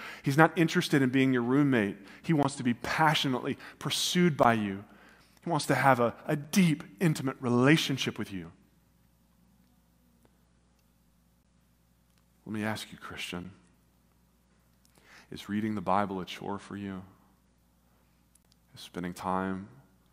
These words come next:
with the Lord in prayer and in his word, is that something to get checked off your to-do list? These are warning signs of a wedding without a marriage. I'll tell you,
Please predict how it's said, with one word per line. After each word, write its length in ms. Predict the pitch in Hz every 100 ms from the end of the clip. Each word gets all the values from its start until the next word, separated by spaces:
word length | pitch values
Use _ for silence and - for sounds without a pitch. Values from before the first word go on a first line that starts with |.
| _
with 100 | 87
the 100 | -
Lord 300 | 78 92 92
in 100 | 87
prayer 600 | 78 - 87 90 92 95 92
and 100 | 90
in 100 | 82
his 200 | 80 -
word, 420 | 85 90 90 104 - _ _ _ _ _ _ _ _ _ -
is 100 | -
that 120 | -
something 320 | - 95 92
to 80 | 85
get 160 | - -
checked 320 | - 92 -
off 180 | 85 -
your 100 | 87
to-do 280 | - 85 90
list? 520 | 92 95 - - - _ _ _ _ _ _ _ _ _ _ _ -
These 160 | 98
are 80 | 110
warning 380 | 104 113 110 92
signs 640 | - 78 82 82 - - - _ _ _ _ _ _ _ _ _ _ _ -
of 100 | 82
a 80 | 80
wedding 280 | 90 87
without 260 | 82 80 78
a 40 |
marriage. 520 | 76 76 73 - - - _ _ _ _ _ _ _ _ _ _ _ _ _ _ _ _ _ _ _ _ _ -
I'll 60 | -
tell 220 | - 101
you, 180 | 80